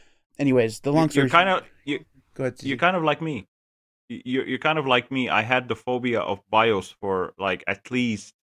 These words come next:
Speaker 2: six or seven years before I entered the bios and played around with it. And at the time, the first time I messed with bios,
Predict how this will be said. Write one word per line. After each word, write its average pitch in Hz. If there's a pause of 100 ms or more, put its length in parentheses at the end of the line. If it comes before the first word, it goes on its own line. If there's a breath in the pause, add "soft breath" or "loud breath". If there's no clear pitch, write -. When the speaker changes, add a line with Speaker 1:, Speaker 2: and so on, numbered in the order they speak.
(580)
Speaker 2:
six -
or 123
seven 113
years 123
before 113
I 107
entered 110
the 98
bios 113
and 98 (760)
played 113
around 110
with 143
it. 165 (760)
And 117
at 120
the 123
time, 139
the 113
first -
time 127
I 110
messed 120
with 101
bios, 110